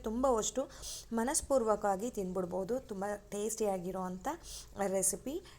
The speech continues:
ಟೊಮೆಟೊ ಚಟ್ನಿ. ಇದು ಕೂಡ ಡಿಸ್ಕ್ರಿಪ್ಷನಲ್ಲಿ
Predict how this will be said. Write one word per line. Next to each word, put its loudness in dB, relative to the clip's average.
ಟೊಮೆಟೊ 2
ಚಟ್ನಿ. -2
ಇದು 2
ಕೂಡ 6
ಡಿಸ್ಕ್ರಿಪ್ಷನಲ್ಲಿ 0